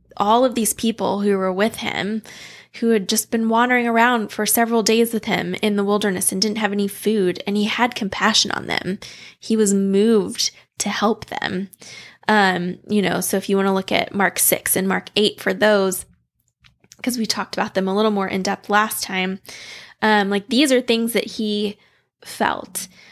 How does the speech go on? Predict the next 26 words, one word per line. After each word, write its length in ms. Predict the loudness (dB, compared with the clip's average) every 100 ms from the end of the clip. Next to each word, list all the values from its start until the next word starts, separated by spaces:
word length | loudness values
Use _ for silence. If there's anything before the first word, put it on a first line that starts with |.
| -20 -2
Um, 260 | 0 0 0
and 180 | 0 2
I 60 | 2
even 320 | 2 2 0
think 200 | -2 -2
cleansing 340 | -2 0 0
the 80 | -2
temple 380 | -2 -2 0 0
is 120 | 0
part 240 | -4 -6 -4
of 140 | -6
this, 360 | -6 -2 -2 0
right? 360 | 2 2 -2 _ _ _ _ _ _
Um, 600 | 0 2 2 0 -6 -10 -14 _ _ _ _ _ _ -16 -2
after 580 | -2 0 2 2 2 -2 0
it, 240 | 0 -2 -4
and 180 | -2
if 160 | -2 -4
you 80 | -4
look 220 | -4 -2
at 220 | -4 -4
John 480 | -4 -4 -2 -2 -4 -6
two, 560 | -8 -6 -6 -6 -6 -8 -12 -20 -20 -20 _
um, 560 | 0 2 2 0 -4 -8
it 100 | -6
says, 180 | -2 -2